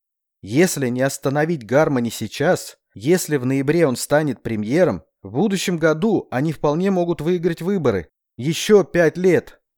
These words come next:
Еще больше людей за чертой бедности. Еще больше заключенных в тюрьмах.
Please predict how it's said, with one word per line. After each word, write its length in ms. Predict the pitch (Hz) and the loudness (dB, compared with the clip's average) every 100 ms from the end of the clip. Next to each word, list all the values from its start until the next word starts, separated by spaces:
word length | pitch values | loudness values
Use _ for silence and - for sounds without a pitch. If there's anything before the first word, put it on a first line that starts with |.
| _ | _
Еще 320 | 117 127 180 | -8 -2 -2
больше 380 | 175 214 208 180 | 4 4 4 0
людей 360 | 170 151 196 190 | -2 -2 0 0
за 140 | 143 | -2
чертой 380 | - 160 185 185 | -6 -4 -2 0
бедности. 580 | 190 185 139 - - 82 _ - | 2 0 0 -6 -8 -12 _ -12
Еще 260 | 127 - | -6 -4
больше 380 | 160 202 208 - | 0 2 2 0
заключенных 680 | 117 147 170 - 196 185 165 | -6 -4 -4 0 0 0 -4
в 60 | |
тюрьмах. 520 | - 202 180 104 - | -4 0 0 -2 -6